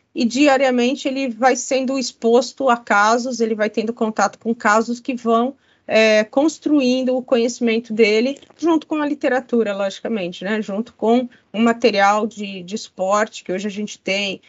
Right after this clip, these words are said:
tanto da Sociedade Brasileira de Patologia Clínica, quanto, é, da Sociedade Europeia e de outras fontes aí de, de literatura.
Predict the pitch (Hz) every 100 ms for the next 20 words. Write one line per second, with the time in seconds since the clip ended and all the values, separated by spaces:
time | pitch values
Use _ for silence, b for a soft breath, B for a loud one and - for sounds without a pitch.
0 | _ - 220 240 220 - 226 196 202 190
1 | 190 196 202 185 185 - 185 202 185 180
2 | 180 - 208 220 220 226 220 214 b b
3 | - 214 214 240 233 220 - _ - 190
4 | 202 214 - 208 196 202 190 185 - 180
5 | 196 214 208 208 196 185 - 208 196 190
6 | 185 175 208 208 190 202 226 240 226 226
7 | - 196 208 208 202 196 185 196 190 190
8 | 190 170 190 196 - 196 208 - 147 143